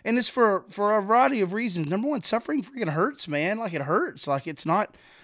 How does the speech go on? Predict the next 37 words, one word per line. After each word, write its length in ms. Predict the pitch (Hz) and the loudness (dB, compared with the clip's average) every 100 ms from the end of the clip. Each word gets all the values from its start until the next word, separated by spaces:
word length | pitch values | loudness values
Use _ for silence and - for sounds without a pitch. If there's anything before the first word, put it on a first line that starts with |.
| _ | _
a 60 | - | -6
pleasurable 580 | - 185 185 196 185 160 | 0 0 2 0 0 -2
experience. 720 | 127 - 196 233 185 - - - - - - | -2 -4 -2 0 -2 -4 -10 -12 -20 -14 -6
But 140 | 208 | -2
suffering 420 | - 220 233 302 233 | 0 0 0 -2 0
is 160 | 160 | 0
also 600 | 170 220 - 175 143 143 - - | 2 0 0 -2 -2 -4 -8 -12
something 380 | - 226 233 208 | -4 -4 -2 -2
that 100 | 170 | -2
happens 460 | 156 208 220 170 170 | 0 0 0 -2 -2
when 160 | 165 | 0
we 100 | 185 | -2
don't 300 | 151 196 196 | -2 -4 -2
get 200 | 160 196 | -4 -4
what 200 | 180 160 | -4 -4
we 100 | 165 | -4
want 400 | 143 151 190 202 | -4 -2 -2 -2
or 120 | 175 | -6
it 100 | 151 | -4
doesn't 280 | 160 185 180 | -4 -4 -6
come 220 | - 170 | -4 -2
in 60 | 151 | 0
how 160 | 165 165 | 0 0
we 100 | 151 | -2
expect 580 | - - - 175 - | -2 -4 0 -2 -2
it. 140 | 131 - - - - | -8 -8 -14 -16 -2
And 80 | 180 | 0
when 100 | 180 | 2
those 200 | 233 - | 0 0
things 280 | 302 277 240 | -2 -2 0
happen, 440 | 233 233 254 262 | 0 0 -4 -4
man, 300 | 226 240 240 | -4 -4 0
that, 260 | 233 254 196 | -2 -2 -2
that's 220 | 233 - | 0 2
suffering, 500 | 262 240 240 175 131 - - - | 2 2 2 0 -2 -14 -14 -4
you 120 | 160 | 0
know? 260 | 185 220 | 2 0